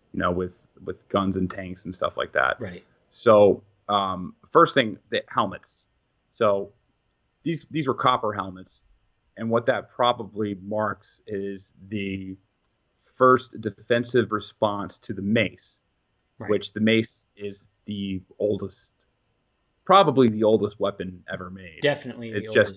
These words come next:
Speaker 2: It's
Speaker 1: some
Speaker 2: a fucking rock
Speaker 1: on
Speaker 2: on a stick, you
Speaker 1: a
Speaker 2: know,
Speaker 1: rock
Speaker 2: like
Speaker 1: on a stick.
Speaker 2: Right.
Speaker 1: So you have a, a defensive, a,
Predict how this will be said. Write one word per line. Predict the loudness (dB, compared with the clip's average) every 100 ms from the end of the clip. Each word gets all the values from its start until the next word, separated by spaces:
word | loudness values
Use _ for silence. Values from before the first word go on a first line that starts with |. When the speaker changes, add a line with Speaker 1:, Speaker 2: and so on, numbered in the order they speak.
| -2
Speaker 2:
It's | -2
Speaker 1:
some | -4
Speaker 2:
a |
fucking | -10 -8 -6
rock | -2 -2 -2
Speaker 1:
on | -6
Speaker 2:
on |
a | -10
stick, | -10 -12 -12 -20 _ -16
you | -10
Speaker 1:
a | -2
Speaker 2:
know, |
Speaker 1:
rock | 2 2 0
Speaker 2:
like | -8
Speaker 1:
on |
a | -8
stick. | -10 -10 -10 _ _ _
Speaker 2:
Right. | -16 -16 -20 _ _ _ _ _ _ _ _ _ _ _ _ _ _ _ _
Speaker 1:
So | 2 6 6 4 0
you | 2
have | 4 2
a, | 2 -2 -4 _ _ _ -18
a |
defensive, | -14 -12 -10 -10 -10 -14 -14 -6
a, | -6